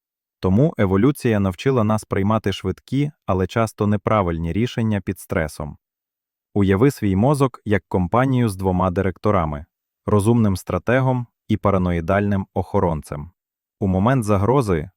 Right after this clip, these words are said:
охоронець зв'язує стратега і починає керувати сам. А що, якби я сказав? Найуспішніші люди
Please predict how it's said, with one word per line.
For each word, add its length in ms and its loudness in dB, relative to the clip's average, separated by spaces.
охоронець 680 0
зв'язує 640 -2
стратега 720 -2
і 80 -2
починає 600 0
керувати 600 -4
сам. 420 -8
А 140 2
що, 320 -2
якби 360 0
я 180 0
сказав? 540 -6
Найуспішніші 920 0
люди 380 2